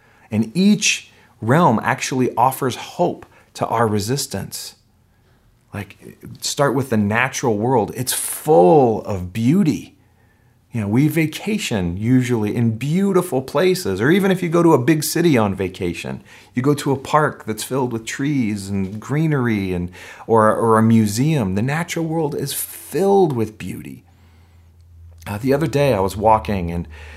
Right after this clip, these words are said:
uh, just thinking over some stuff in my past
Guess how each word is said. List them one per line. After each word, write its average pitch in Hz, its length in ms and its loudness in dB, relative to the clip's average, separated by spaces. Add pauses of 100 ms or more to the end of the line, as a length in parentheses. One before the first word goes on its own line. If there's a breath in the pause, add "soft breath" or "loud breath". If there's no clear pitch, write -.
(160 loud breath)
uh, 95 340 -2
just 160 220 -4
thinking 175 380 0
over 107 200 4
some 110 200 -2
stuff - 320 -6
in 208 60 0
my 101 160 0
past - 680 -2